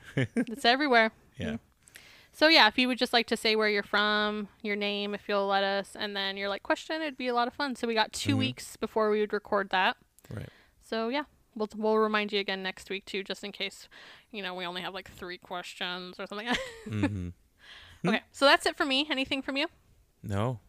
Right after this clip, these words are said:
Speaker 1: I'm, I am the selfish piñata.
Speaker 2: All right. Well, I'm gonna be the unselfish piñata.
Speaker 1: <laughs>
Speaker 2: You can be the selfish one.
Speaker 1: <laughs>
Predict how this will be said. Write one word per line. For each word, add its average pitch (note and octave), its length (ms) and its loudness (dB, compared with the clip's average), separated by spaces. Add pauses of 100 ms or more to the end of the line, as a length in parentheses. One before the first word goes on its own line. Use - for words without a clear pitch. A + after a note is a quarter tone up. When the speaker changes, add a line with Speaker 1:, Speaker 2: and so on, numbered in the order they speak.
Speaker 1:
I'm, F2+ 320 -4 (680)
I F#2+ 180 -2
am F#2+ 340 -2
the G2 380 -4
selfish - 800 -2
piñata. G#2 540 -2 (420)
Speaker 2:
All A3+ 120 -4
right. C4+ 360 -6 (280)
Well, B3 160 4
I'm D4+ 240 6
gonna C#4+ 180 4
be A3+ 160 2
the G#3 220 -4
unselfish A#3 680 2
piñata. D4 680 4
Speaker 1:
<laughs> - 40 -20 (640)
Speaker 2:
You A3+ 120 -4
can B3+ 160 0
be A3+ 60 2
the G#3+ 140 -2
selfish F3+ 380 -2
one. F#3+ 360 2
Speaker 1:
<laughs> D3 420 0